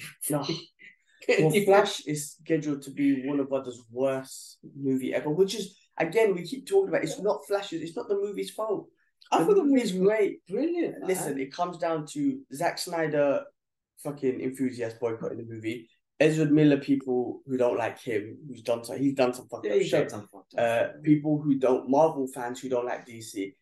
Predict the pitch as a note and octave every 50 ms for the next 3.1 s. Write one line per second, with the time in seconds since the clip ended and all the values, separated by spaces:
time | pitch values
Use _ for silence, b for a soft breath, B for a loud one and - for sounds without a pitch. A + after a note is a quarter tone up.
0 | _ _ - F#3+ F#3 E3 C3 - - - _ _ _ _ _ _ _ E3 E3 D#3
1 | - G3 - - - - _ - E3+ D#3+ - F3+ F3+ F#3+ G3+ G3 F3+ F3 D#3+ C3+
2 | B2 B2+ B2+ - - - - C3+ B2+ C3+ C#3 C3 - - - _ _ - - -
3 | -